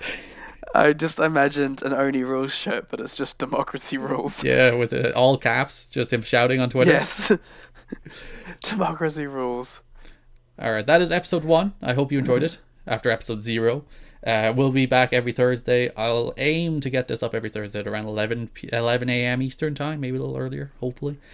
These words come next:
Speaker 2: So you should, you should have it in your feed every mor-, every Thursday morning sometime. Uh, Liam, before we go, where can people find you on the internet?
Speaker 1: Uh, if you really want to, you can follow me on at Larrikin, L A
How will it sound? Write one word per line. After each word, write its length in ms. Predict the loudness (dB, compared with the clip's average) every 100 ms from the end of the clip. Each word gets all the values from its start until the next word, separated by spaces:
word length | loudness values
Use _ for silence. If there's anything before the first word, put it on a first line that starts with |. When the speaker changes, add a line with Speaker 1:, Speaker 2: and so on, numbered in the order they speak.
| -20 -6
Speaker 2:
So 140 | -4
you 120 | -4
should, 240 | 0 0 0
you 60 |
should 160 | -2 0
have 140 | 0
it 40 | -2
in 100 | -4
your 100 | -6
feed 240 | -4 -2
every 160 | -4 -6
mor-, 240 | -8 -4
every 180 | -2 -2
Thursday 300 | -6 -6 -6
morning 320 | -8 -8 -10
sometime. 540 | -8 -8 -6 -8 -10 -14 -20 -20 -20 -8
Uh, 280 | -4 -4 0
Liam, 260 | 4 4
before 240 | 2 -2 -2
we 80 | 0
go, 140 | -2
where 120 | -2
can 120 | -4
people 180 | -8 -8
find 220 | -8 -8
you 40 | -8
on 60 |
the 80 | -10
internet? 360 | -10 -10 -12 -16 _ _ _ _ _ -20 _ _ _ _ -2
Speaker 1:
Uh, 480 | 4 8 8 6 2
if 200 | -2 -4
you 80 | -6
really 380 | -4 0 0 0
want 260 | -2 -6
to, 140 | -8 -12
you 100 | -10
can 140 | -12
follow 260 | -10 -8 -6
me 120 | -8
on 120 | -10 -6
at 260 | -8 -6
Larrikin, 460 | -4 -4 -6 -10 -8
L 160 | -6 -6
A 180 | -8